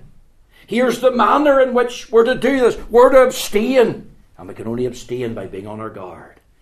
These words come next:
We can only abstain as we gaze on the glories of Christ. We can only abstain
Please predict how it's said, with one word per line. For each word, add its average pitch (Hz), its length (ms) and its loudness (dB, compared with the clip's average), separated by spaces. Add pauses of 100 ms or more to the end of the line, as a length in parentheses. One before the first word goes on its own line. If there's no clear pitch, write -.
(180)
We - 80 -14
can 127 120 -2
only 135 160 0
abstain 147 480 -4
as 123 100 -6
we 123 80 -6
gaze 131 380 -4
on 127 80 -4
the 123 60 -4
glories 127 340 -4
of - 100 -16
Christ. 107 480 -10 (200)
We - 80 -6
can 156 120 0
only 175 180 4
abstain 180 640 0